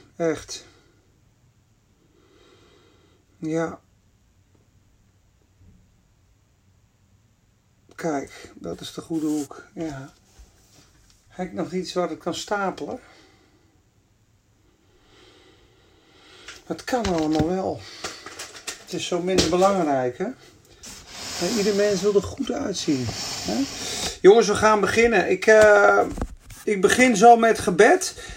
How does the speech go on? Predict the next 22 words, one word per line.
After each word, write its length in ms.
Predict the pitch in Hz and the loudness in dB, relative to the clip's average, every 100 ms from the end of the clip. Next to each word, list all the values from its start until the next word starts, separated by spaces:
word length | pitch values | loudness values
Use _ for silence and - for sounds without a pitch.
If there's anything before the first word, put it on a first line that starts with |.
| - | -6
We 100 | - | -2
gaan, 440 | 180 220 233 226 220 | 4 8 8 8 6
eh, 240 | 214 214 | 4 6
één 180 | 247 254 | 6 6
Samuel 640 | - 262 254 247 233 214 | 6 8 8 8 8 8
drieëntwintig 760 | 175 269 262 226 - 269 247 202 | 8 8 8 6 4 4 4 6
behandelen 440 | 226 247 254 233 | 8 8 6 4
en 120 | 220 | 2
Psalm 420 | 196 - 262 226 185 | 2 4 6 6 2
vierenvijftig. 1200 | - 285 277 226 180 - 254 262 226 - 233 - | 8 10 10 8 6 6 6 6 4 4 2 0
En 140 | - | -2
dan 200 | 196 196 | -2 0
zien 240 | 180 240 240 | 0 0 2
we 80 | 214 | 4
waar 200 | 202 185 | 6 4
het, 100 | 190 | 2
eh, 240 | 185 170 | 2 2
waar 140 | 160 | 4
het 120 | 180 - | 2 0
ga-, 140 | - | -10
gaat 280 | - - 180 | -4 -2 -2
struinen. 560 | - 220 220 220 220 | 2 6 6 4 0